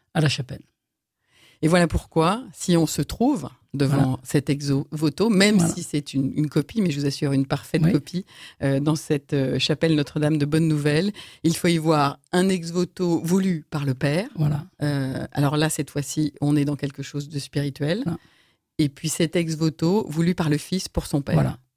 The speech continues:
Speaker 1: Et, et je voudrais rendre hommage quand même à Jean, puisque Jean Tarot, l'actuel peintre de ce tableau,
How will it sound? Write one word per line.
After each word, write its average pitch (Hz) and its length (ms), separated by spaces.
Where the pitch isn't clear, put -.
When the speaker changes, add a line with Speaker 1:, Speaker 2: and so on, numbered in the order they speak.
Speaker 1:
Et, 151 320
et 147 40
je 143 80
voudrais 160 160
rendre 156 220
hommage 165 260
quand 160 100
même 156 140
à 139 80
Jean, 156 240
puisque - 340
Jean 190 180
Tarot, 160 360
l'actuel 139 500
peintre - 420
de 147 60
ce 147 100
tableau, 151 460